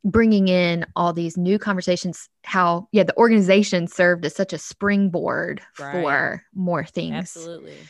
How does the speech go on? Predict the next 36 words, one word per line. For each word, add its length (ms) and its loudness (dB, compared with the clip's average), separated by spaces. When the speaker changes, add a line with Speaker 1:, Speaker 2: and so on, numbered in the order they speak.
Speaker 1:
to 120 -8
talk 260 -4
Speaker 2:
Yeah, 60 -4
and 160 -8
Speaker 1:
about. 220 -8
Speaker 2:
those, 300 -20
it 140 -12
was 120 -14
started 400 -10
by, 180 -12
you 120 -14
know, 180 -12
three 360 -16
Black 420 -12
queer 380 -14
women. 640 -18
Like, 280 -16
I 240 -8
had 340 -12
the 80 -12
pleasure 500 -16
of 80 -20
meeting 680 -20
two 440 -8
out 200 -8
of 120 -14
the 100 -14
three 320 -14
of 160 -14
them, 440 -14
like, 440 -18
around 580 -14
a 80 -16
few 360 -18
years 440 -14
back. 580 -14